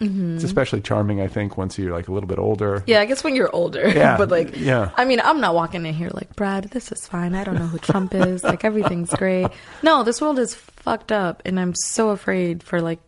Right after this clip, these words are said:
Speaker 1: my little sister and brother and my niece who's about to be one. Like, I'm afraid.
Speaker 2: Sure.
Speaker 1: And
Speaker 2: Seems like a proportionate response.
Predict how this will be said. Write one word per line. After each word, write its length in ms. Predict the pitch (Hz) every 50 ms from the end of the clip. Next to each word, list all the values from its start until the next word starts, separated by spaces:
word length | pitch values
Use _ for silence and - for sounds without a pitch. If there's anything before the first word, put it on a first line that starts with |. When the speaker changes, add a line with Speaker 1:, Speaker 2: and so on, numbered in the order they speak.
| _ _ - - _
Speaker 1:
my 300 | - 190 185 180 175 175
little 200 | 170 170 170 170
sister 300 | - - 175 170 - 175
and 140 | 170 170 165
brother 360 | 170 170 165 170 170 170 - -
and 100 | - 170
my 100 | 165 165 165
niece 360 | 165 170 170 170 170 165 -
who's 160 | - 180 165
about 220 | 165 160 165 160
to 80 | - -
be 120 | 180 165 160
one. 300 | 165 165 165 165 165 165
Like, 220 | 165 160 - - - - - - - _ _ _ - - - - - _ _ _ _ _ _ _ _ _ _ -
I'm 80 | 247
afraid. 480 | 285 262 - - 254 294 330 247 170 160 - - - - - - - _ - -
Speaker 2:
Sure. 340 | - - - 90 95 95 - _ _ _ _ _ _ _ -
Speaker 1:
And 500 | - 104 101 101 101 202 202 196 185 185
Speaker 2:
Seems 180 | 180 110 98
like 100 | - 104
a 60 | - 95
proportionate 540 | 98 95 - - 113 107 104 - 113 107
response. 540 | - 104 - - - 117 117 107 - - -